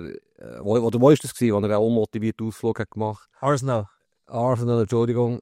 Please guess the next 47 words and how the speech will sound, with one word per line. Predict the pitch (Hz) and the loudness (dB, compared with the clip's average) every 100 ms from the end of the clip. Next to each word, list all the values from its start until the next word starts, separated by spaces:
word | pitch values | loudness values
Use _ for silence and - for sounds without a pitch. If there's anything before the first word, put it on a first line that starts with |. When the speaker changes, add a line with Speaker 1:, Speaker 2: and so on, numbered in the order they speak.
| - | -8
Speaker 1:
Ähm, | 117 117 120 123 - _ _ _ _ _ _ _ _ _ - | -6 -4 -4 -8 -14 _ _ _ _ _ _ _ _ _ -2
ja, | |
aber | 160 113 85 156 | 0 0 -2 -2
er, | - 160 151 - | 0 2 2 -2
er, | - 151 143 - - | -4 -2 -2 -4 -12
ja, | - 123 117 80 - - | -10 -6 -6 -6 -12 -12
solange | - 147 175 185 | -4 2 2 2
der | 156 | 2
Manuel | 151 165 160 | 4 4 4
Neuer | 143 147 | 6 4
im | 139 127 | 2 0
Kader | 127 131 127 | 0 0 -2
steht, | - 123 123 | -2 -2 0
wird | 113 110 | -2 -2
er | 101 | -4
die | 104 | -4
grossen | 117 120 - | -2 -2 -6
Spiele | 104 117 113 | -6 -4 -4
bestreiten, | 104 - 139 - | -4 -8 -12 -6
wenn | 147 135 | -6 -4
er | |
nicht | 135 - | -4 -4
verletzt | 135 123 123 - | -2 -2 -4 -6
ist. | 127 120 | -6 -4
Und | 113 110 | -4 -6
ich, | - _ _ - | -10 _ _ -12
aber | 131 147 | -4 0
irgendwann | 175 147 156 | 2 2 0
ist | 139 | 0
es | 139 | 0
auch | |
gut. | 127 123 80 - - | 0 -2 -4 -10 -14
Ich, | 92 - _ _ _ _ | -14 -14 _ _ _ _
ich | 71 139 | -6 2
wünschte | 156 170 - 147 | 4 2 0 2
mir | 131 131 139 120 - | 6 6 4 2 -6
für | 113 123 | -6 -4
ihn, | 104 117 123 127 92 | -2 0 0 -2 -4
dass | 107 101 | -4 -4
er, | 101 - - _ | -6 -12 -20 _
dass | 98 98 | -8 -8
er | 95 | -8
Karriere, | - 113 113 104 107 | -4 -2 0 0 -2
die | 85 107 | -4 -6
riesengroße | 98 123 123 120 107 107 107 - 98 | -2 -2 -2 -4 -4 -2 -4 -6 -8
Karriere | - 98 98 101 | -2 -2 0 -2
beendet. | 98 85 113 151 233 | -2 -2 -2 -2 -6